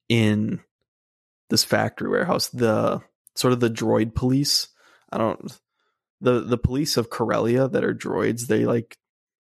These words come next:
are alerted now of all this commotion that's going on inside this factory while everyone's trying to get to this tactical droid.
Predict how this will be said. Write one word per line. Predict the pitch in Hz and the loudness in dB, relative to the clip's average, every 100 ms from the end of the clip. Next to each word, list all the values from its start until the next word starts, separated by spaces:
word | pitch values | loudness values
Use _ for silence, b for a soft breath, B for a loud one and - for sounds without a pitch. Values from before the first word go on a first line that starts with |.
| _ _ - | _ _ -8
are | - 120 | 0 0
alerted | 117 113 113 110 | 2 2 2 2
now | 110 110 | 2 2
of | 113 | 2
all | 113 - - | 2 0 0
this | 113 | -2
commotion | - 110 - 120 - | -4 -4 -4 -4 -6
that's | - | -6
going | - 107 | -4 -2
on | 95 | -2
inside | 85 - - | -2 -4 -2
this | - | -2
factory | - 71 - - 110 113 - b b b - | 0 0 0 -2 -2 -2 -4 b b b -2
while | 107 107 104 73 | 2 2 2 2
everyone's | 87 - 113 | 0 0 -4
trying | - 110 | -2 -2
to | |
get | 107 107 | -2 -4
to | - | -4
this | 110 | -4
tactical | - 117 - - 113 | -2 -4 -4 -4 -6
droid. | 113 113 113 127 | -2 2 2 2